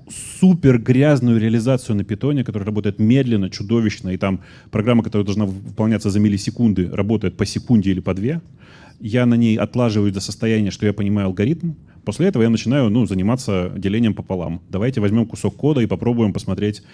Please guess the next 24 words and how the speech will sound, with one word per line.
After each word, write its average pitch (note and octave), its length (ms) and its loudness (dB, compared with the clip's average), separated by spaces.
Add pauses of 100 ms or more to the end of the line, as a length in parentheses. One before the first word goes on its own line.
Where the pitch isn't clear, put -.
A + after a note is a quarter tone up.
(120)
что - 200 -4
здесь G2+ 160 -4
можно G2 240 -2
оптимизировать. E2+ 600 -6
Давайте G2+ 420 -4
выкинем G#2 360 -4
вот F#2+ 160 -4
этот E2 220 -8
кусок. D#2+ 320 -14
Давайте F2+ 280 -6
переп-, F#2+ 240 -6
ну, B2 100 0
то - 20 2
есть - 160 -2 (400)
я C#3 180 0
по-прежнему D#3 540 2
в - 80 -4
качестве, - 340 -4
Python B2 260 0
использую A#2+ 300 0
в - 40 -16
качестве A2+ 260 -4
основного G2 320 -4
языка. F2+ 400 -8